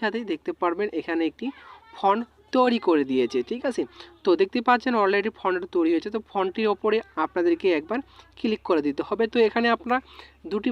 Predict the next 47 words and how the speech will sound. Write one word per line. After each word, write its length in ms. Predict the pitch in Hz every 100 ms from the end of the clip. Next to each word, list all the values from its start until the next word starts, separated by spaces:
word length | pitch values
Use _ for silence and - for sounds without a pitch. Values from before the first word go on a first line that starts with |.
| -
ফন্ট 180 | 202 185
পাবেন, 220 | 160 165 254 214
একটি 160 | 170 220 196
হচ্ছে 180 | 190 196 160
বাংলা 260 | 165 185 214 -
আর 60 | 151
একটি 120 | 143 160
হচ্ছে 160 | 165 - 185
ইংরেজি। 340 | 143 139 240 - - -
তো 40 | 233 226
আপনারা 240 | 226 240 233
যেটা 160 | 202 226 226
নেবেন 200 | 220 254 247
সেটাই 220 | 190 202 202
কিন্তু 180 | 190 214 180
এখানে 240 | - 180 175
কিন্তু 160 | 175 196 160
ভিডিও 200 | 151 156 -
তৈরি 180 | 185 156
করে 160 | 151 143 170
দেবে। 160 | 220 349 _ -
তো 40 | - 208
এখান 140 | 240
থেকে 140 | 240 233 202
আপনারা 240 | 180 214 262 - _ _
ফন্টটির 340 | 240 233 214 175
ওপরে 200 | - 254 277
ক্লিক 220 | 240 202 160
করে 120 | 135 127
দেবেন। 200 | 120 110 - _ _ -
তো 60 | 165 143
ফন্টটির 360 | - 208 196 240
ওপরে 220 | 233 247 240 -
ক্লিক 240 | 220 220 -
করে 160 | 185 247 165 165
আপনি 180 | - 180
এখান 160 | 165 185 175
থেকে 140 | 175 185 -
ফন্টটি 400 | 170 160 - 254 - _ _ _ -
কপি 260 | 202 190 185 156
করে 180 | 135 127
নেবেন। 220 | 123 120 120
তো 40 | 170 165
এখান 160 | 185 175
থেকে 140 | 180 185
আমি 100 | 175 180
ফন্টটি 320 | - 175 175